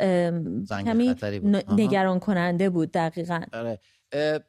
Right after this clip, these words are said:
Speaker 2: اه، تینا، ولی، اه، موضوعی که خیلی برام جالب بود، دیدم که، اه، باز یه سری کانون‌های اعتراض شکل گرفت. حکومت خیلی، خیلی امیدوار بود که این کانون‌های اعتراض شکل نگیره. خوشنود شده بود وقتی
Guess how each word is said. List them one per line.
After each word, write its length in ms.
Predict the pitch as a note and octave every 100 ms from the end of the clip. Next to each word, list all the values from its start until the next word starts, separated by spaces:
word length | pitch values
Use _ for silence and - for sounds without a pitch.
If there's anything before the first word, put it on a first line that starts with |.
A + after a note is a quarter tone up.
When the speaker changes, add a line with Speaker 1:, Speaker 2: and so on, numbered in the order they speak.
| _ C#3+ D3 -
Speaker 2:
اه، 120 | D#3+
تینا، 340 | D#3 A3+ B3 G#3+
ولی، 340 | A3+ B3 A#3 C#3+
اه، 140 | D#3
موضوعی 440 | E3 F3+ F#3 G3+
که 120 | A3+ -
خیلی 240 | G3+ G3
برام 260 | E3+ D#3 C#3+
جالب 420 | C#3+ C#3 C#3 B2
بود، 200 | D#3+ E3+
دیدم 320 | D#3+ E3 D#3+
که، 340 | - D3 D3 C#3+ _ _ _ -
اه، 260 | A#2 A#2 G#2 _ - - G#2
باز 300 | D3+ F#3 D#3+
یه 60 | F#3
سری 240 | - E3
کانون‌های 760 | - D3+ C3+ C3 B2 C3 D#3 D3
اعتراض 440 | A#2+ - A2 B2
شکل 320 | - G#2+ G2 -
گرفت. 300 | E2 E2+ -
حکومت 380 | C3 D#3 F3 -
خیلی، 580 | - G3 F3 A#2+ G2 -
خیلی 720 | - - - E3+ B2+ G#2+ G2 F#2
امیدوار 680 | A#2+ A2 A2 F#2+ G2 A2+ A2
بود 180 | G#2 G#2
که 100 | A2+
این 120 | A#2+
کانون‌های 580 | A#2 A2 G#2+ G#2 A2+ B2
اعتراض 320 | G#2 B2+ A2
شکل 480 | - A2+ G#2 G#2 G#2
نگیره. 460 | G#2+ F2+ F2+ F2+ - - - - -
خوشنود 580 | D#3 C#3+ - E3 F#3+
شده 280 | - A#2+ G#2+
بود 220 | G#2 G2
وقتی 400 | A2+ - B2 A#2